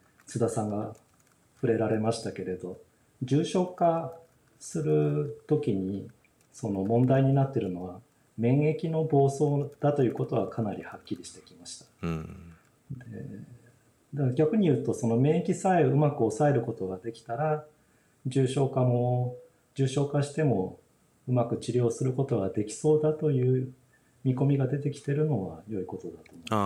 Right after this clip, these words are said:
Speaker 2: ー、まあ、つまり、なんだろう、完全にすぐ治したり、ワクチンを開発するっていうのはまだ時間がかかっても、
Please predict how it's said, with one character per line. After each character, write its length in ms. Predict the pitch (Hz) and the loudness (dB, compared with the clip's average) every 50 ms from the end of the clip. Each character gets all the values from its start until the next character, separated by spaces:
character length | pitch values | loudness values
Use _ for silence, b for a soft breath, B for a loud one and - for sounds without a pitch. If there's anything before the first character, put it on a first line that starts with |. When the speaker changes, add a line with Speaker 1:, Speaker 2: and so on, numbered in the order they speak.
| 98 | 0
Speaker 2:
ー、 40 | 95 | 0
ま 160 | 101 113 110 | 0 2 0
あ、 60 | 101 95 | 0 0
つ 160 | - - 135 | -2 -2 0
ま 140 | 135 127 101 | 2 2 2
り、 380 | 87 82 73 73 76 71 - - _ - | 2 0 -2 -2 -4 -6 -8 -12 _ -18
な 200 | - - 104 98 | -4 -2 -2 0
ん 20 | |
だ 100 | 85 - | 0 0
ろ 60 | - - | -2 -4
う、 40 | |
完 340 | - - - 143 156 156 151 | -4 -2 0 0 0 0 -2
全 260 | 156 156 156 156 156 | -2 0 0 0 0
に 140 | 156 156 151 | 0 -2 -2
す 240 | - - - - 147 | -4 -6 -4 -4 -2
ぐ 300 | 131 98 80 69 60 50 | 0 2 2 0 0 -2
治 280 | 78 82 80 85 85 - | -2 0 0 2 0 0
し 40 | - | -2
た 80 | 76 | -4
り、 80 | 73 78 | -4 -2
ワ 140 | 82 90 90 | -2 -4 -4
ク 80 | - | -6
チ 140 | - - 82 | -6 -6 -4
ン 60 | 71 | -4
を 60 | 60 57 | -4 -4
開 200 | - 80 76 71 | -2 -2 -2 -2
発 260 | 78 80 - - - | -2 -6 -6 -8 -8
す 100 | - 80 | -4 -2
る 80 | 82 | -2
っ 40 | 87 | -2
て 160 | 82 - - | -2 0 0
い 40 | 82 | 0
う 20 | 80 | 0
の 60 | 73 | 0
は 60 | 73 | 0
ま 100 | 78 82 | -2 -2
だ 100 | 76 67 | -4 -4
時 120 | 69 76 | -6 -6
間 140 | - 76 76 | -6 -6 -6
が 120 | 73 76 71 | -6 -6 -8
か 160 | - - - | -10 -8 -6
か 80 | - | -6
っ 40 | 82 | -6
て 260 | - _ _ - 80 | -6 _ _ -6 -4
も、 340 | 78 87 92 87 76 65 - | -2 -2 0 0 0 -2 -4